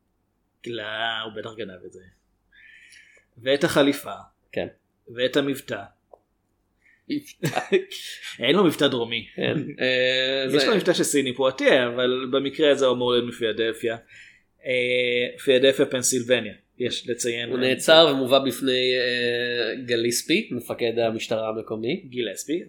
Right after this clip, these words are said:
Speaker 1: כן.
Speaker 2: גילספי, כן.
Speaker 1: שהוא די חדש בתפקיד.
Speaker 2: אמ,
Speaker 1: גילספי
Speaker 2: אוקיי,
Speaker 1: חדש
Speaker 2: כן.
Speaker 1: יחסית.
Speaker 2: אה,
Speaker 1: אה,
Speaker 2: רוד סטייגר, אני מאוד אוהב את רוד סטייגר באופן כללי, אני חייב לציין.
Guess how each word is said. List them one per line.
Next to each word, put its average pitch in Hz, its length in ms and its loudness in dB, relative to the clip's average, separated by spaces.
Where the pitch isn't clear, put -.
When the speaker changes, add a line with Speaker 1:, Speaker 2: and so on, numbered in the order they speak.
Speaker 1:
כן. 123 100 -12
Speaker 2:
גילספי, 110 520 -6
כן. 110 140 -6
Speaker 1:
שהוא 139 220 -4
די 190 160 4
חדש 156 320 0
בתפקיד. 123 440 -12
Speaker 2:
אמ, 117 40 -2
Speaker 1:
גילספי 131 340 0
Speaker 2:
אוקיי, 415 120 2
Speaker 1:
חדש - 280 0
Speaker 2:
כן. 131 60 -2
Speaker 1:
יחסית. - 380 -8
Speaker 2:
אה, 117 140 0
Speaker 1:
אה, 120 60 4
Speaker 2:
רוד 143 200 6
סטייגר, 113 340 2
אני 113 120 -6
מאוד 113 300 -4
אוהב 104 120 -6
את 107 100 -18
רוד 107 140 -8
סטייגר 104 360 -8
באופן 107 240 -8
כללי, 104 200 -8
אני 104 120 -10
חייב 101 200 -6
לציין. 110 380 -6